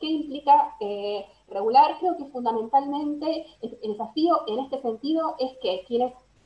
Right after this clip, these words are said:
se pre-, pretenden regular tienen que tomar una gran cantidad de decisiones en torno a una amplia diversidad de temas. Por supuesto, no voy a poder tocar todos los temas aquí, pero sí quería compartir con ustedes algunos de ellos. En primer lugar, una de las cuestiones principales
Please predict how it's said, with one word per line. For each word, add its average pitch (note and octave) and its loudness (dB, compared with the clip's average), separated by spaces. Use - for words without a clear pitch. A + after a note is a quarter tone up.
se B3 2
pre-, C4 -2
pretenden E4+ 4
regular A#3+ 0
tienen D4+ -2
que B3 -8
tomar C4+ 4
una A#3+ 2
gran F4+ 2
cantidad C4+ 4
de A3+ 2
decisiones D#4 -6
en A3+ -4
torno B3 2
a - -2
una A3+ 0
amplia D4+ 0
diversidad G3+ 0
de F#3 -2
temas. E3+ -8
Por A3 -10
supuesto, D#4 -8
no C4+ 0
voy B3+ 0
a A#3+ 0
poder A3 0
tocar - 0
todos A#3 0
los - -10
temas A#3 -2
aquí, F#4 2
pero B3+ -6
sí - -12
quería B3 0
compartir A#3+ 0
con A3 4
ustedes B3 2
algunos G#3+ 0
de E3 -6
ellos. - -16
En - -2
primer F#4 2
lugar, E4 0
una F#4+ 2
de - 4
las - -2
cuestiones - -8
principales B3 -2